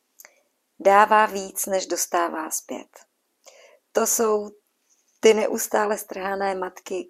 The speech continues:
které pečujou o ty svoje dětičky, a vydávají úplný maximum, pečujou o všechny v okolí, ale na sebe si ten čas neudělají.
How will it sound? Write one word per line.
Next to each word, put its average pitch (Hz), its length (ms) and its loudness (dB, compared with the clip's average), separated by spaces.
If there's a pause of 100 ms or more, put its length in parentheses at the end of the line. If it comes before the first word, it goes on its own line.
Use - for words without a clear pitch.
které 180 400 2 (100)
pečujou 208 640 0
o - 140 -2
ty - 160 -16
svoje 185 360 -2
dětičky, 175 1000 -6
a 170 240 -8
vydávají 196 680 2
úplný 185 400 -8
maximum, 165 840 -10
pečujou 196 600 -2
o 185 140 -6
všechny 185 400 -10
v - 100 -18
okolí, 160 500 -10 (380)
ale 175 220 -6
na 170 120 -6
sebe 185 440 -8 (240)
si - 180 -12
ten 165 220 -14
čas - 220 -12
neudělají. 165 720 -10